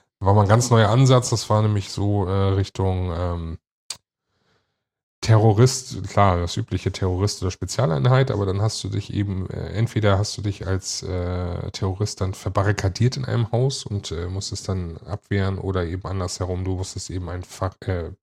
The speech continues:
barrika-, verbarrikadiertes Gebäude eben stürmen.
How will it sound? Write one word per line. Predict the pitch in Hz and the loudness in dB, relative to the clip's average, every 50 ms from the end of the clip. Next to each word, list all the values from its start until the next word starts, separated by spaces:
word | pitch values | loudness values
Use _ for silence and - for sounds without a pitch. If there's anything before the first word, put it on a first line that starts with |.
| _ - | _ -2
barrika-, | - 95 98 101 98 - _ _ _ - - 101 - - _ | 0 2 2 0 0 -2 _ _ _ -8 -6 -6 -6 -6 _
verbarrikadiertes | - - 104 101 - _ - 101 101 - 110 101 - - 95 98 98 92 - 98 107 113 - - 92 98 - - - | -4 -2 -2 -2 -2 _ 0 0 2 2 0 0 0 -2 -2 -2 -2 -2 -2 -2 -2 -2 -2 -4 -8 -8 -8 -6 -6
Gebäude | 95 92 92 - 87 92 98 95 95 | -6 -6 -4 -4 -4 -2 -2 -2 -4
eben | 87 90 92 90 | -6 -6 -6 -8
stürmen. | - - - 95 98 98 98 104 | -8 -8 -6 -4 -4 -4 -4 -6